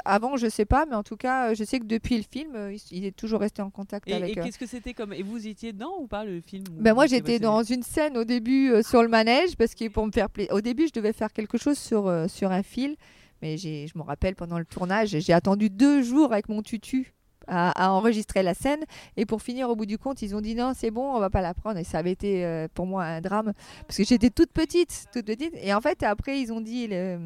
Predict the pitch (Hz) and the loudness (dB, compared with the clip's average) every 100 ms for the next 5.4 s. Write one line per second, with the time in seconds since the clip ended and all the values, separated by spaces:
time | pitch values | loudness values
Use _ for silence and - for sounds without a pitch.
0 | 160 147 180 - - 220 - 262 - 202 | -10 -6 -8 -8 -8 -8 -2 -4 -2 -6
1 | 190 208 240 - - _ 202 208 208 302 | -8 -8 -12 -14 -20 _ -2 -2 -2 -2
2 | 320 277 240 247 240 247 - 233 202 196 | -2 0 0 0 -2 -2 -2 -4 -2 -4
3 | 208 233 226 180 165 165 175 - 214 202 | -2 -4 -6 -6 -4 -4 -6 -6 -8 -6
4 | 202 - 190 175 180 202 302 240 185 - | -8 -6 -6 -6 -6 -6 -6 -4 -6 -4
5 | 202 196 - 214 | -4 -4 -6 -8